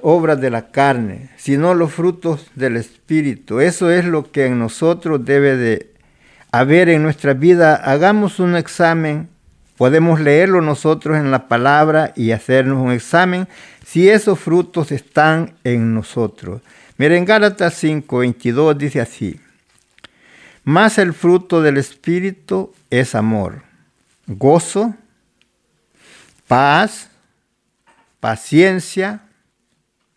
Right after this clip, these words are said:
benignidad, bondad, fe, mansedumbre, templanza.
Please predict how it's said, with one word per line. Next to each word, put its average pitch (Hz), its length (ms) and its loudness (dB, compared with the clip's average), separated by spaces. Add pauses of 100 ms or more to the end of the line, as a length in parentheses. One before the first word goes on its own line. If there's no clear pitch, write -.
(160)
benignidad, 120 1160 -4 (1500)
bondad, 135 800 0 (540)
fe, 127 680 -4 (1040)
mansedumbre, 170 1080 -2 (840)
templanza. 123 1080 -6